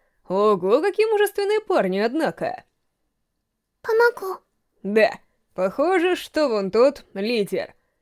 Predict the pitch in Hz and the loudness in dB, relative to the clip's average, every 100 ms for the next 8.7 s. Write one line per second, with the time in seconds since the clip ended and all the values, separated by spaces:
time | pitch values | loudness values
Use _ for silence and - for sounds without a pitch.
0 | _ _ - - 240 208 214 - 339 302 | _ _ -10 -4 0 0 -2 -4 -6 -2
1 | 285 269 269 - 277 339 240 196 190 - | 2 4 4 2 -2 0 0 2 0 -4
2 | - 247 226 - 330 - 302 220 208 - | -6 -4 -2 -4 -6 -2 -4 -4 -8 -6
3 | 202 185 190 - _ - 214 208 208 - | -4 -2 -4 -6 _ -4 -2 0 -2 -4
4 | 208 185 196 208 262 233 240 240 277 - | -6 0 2 2 0 0 0 -2 -4 -4
5 | 180 160 _ _ _ _ - 247 - 240 | -8 -8 _ _ _ _ -2 -2 0 -2
6 | 214 226 233 349 - 320 269 233 190 196 | 2 2 0 -2 -4 -2 -2 -2 -2 0
7 | 196 202 - 233 - 226 208 196 202 277 | 0 -2 -4 -6 -4 -4 0 0 -2 -4
8 | 311 233 202 196 185 196 | -4 -4 -2 -2 0 0